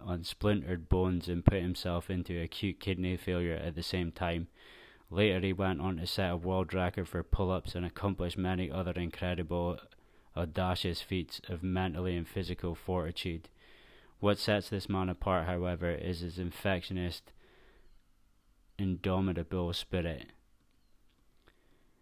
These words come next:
And he was on the Joe Rogan Experience, number one thousand and eighty.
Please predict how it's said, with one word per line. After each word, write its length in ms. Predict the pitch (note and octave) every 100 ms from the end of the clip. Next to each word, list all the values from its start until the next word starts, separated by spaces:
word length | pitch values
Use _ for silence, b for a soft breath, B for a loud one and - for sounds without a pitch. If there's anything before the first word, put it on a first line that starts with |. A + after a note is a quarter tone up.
| b
And 80 | F#2
he 80 | F2
was 200 | E2+ E2
on 400 | F#2+ F#2+ F2+ E2 - _ -
the 160 | F2+ F#2
Joe 260 | - F#2
Rogan 340 | F2 F2+ F2 F2
Experience, 800 | F2+ - F#2+ F2+ F2 E2+ - - - _
number 560 | G2+ F2+ E2 E2+ E2 E2+ - -
one 180 | F#2+ F2+
thousand 480 | - F2+ F2 F2+ E2+
and 140 | E2+
eighty. 500 | - F2+ E2+ E2+ D#2+